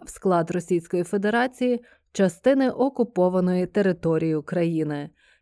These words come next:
після того, як західноєвропейські країни назвали фальсифікацію проведені в захоплених областях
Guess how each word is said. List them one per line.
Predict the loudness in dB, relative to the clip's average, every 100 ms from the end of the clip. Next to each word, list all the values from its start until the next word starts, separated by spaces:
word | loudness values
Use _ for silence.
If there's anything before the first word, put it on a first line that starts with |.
| -8
після | -4 0 0
того, | 4 4 4
як | 2 0 -4
західноєвропейські | -4 -2 0 -2 0 -2 -2 0 2 2 0 0 0 -2 -8
країни | -4 -2 0 2 2 0 -4 _ _ _
назвали | 0 0 2 2 2 0
фальсифікацію | 0 -2 0 -2 -2 -2 -2 0 -2 -2 -2 -2
проведені | -2 -2 0 0 2 2 0 -4
в |
захоплених | -4 -2 -2 -2 -2 -4 -2
областях | -4 -4 -4 -4 -2 -2 -4